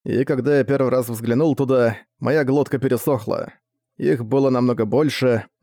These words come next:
даже чем по самым моим пессимистичным прогнозам.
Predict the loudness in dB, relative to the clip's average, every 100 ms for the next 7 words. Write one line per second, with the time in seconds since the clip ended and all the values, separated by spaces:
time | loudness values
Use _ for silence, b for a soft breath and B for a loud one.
0 | _ -6 -2 -2 -2 -2 -2 -2 -2 0
1 | 0 2 2 0 0 -2 0 -2 -2 -4
2 | -4 -2 -2 0 0 2 0